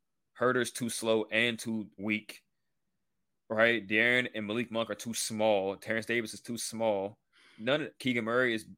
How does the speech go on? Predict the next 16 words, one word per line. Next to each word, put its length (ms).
too, 360
he's 200
like 140
Harrison. 400
He's 140
too 160
slow. 460
They 80
can't 260
stop 220
you 60
from 160
getting 180
to 80
the 60
rim. 280